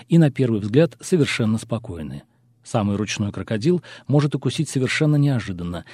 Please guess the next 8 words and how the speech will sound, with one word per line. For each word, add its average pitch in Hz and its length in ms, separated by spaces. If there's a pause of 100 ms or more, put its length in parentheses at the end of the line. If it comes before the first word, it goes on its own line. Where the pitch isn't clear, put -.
(120)
не 143 200
предупреждая, 120 760 (200)
из 127 160
совершенно, 165 520
казалось 135 420
бы, 127 120
неподвижного 135 560
состояния. 85 720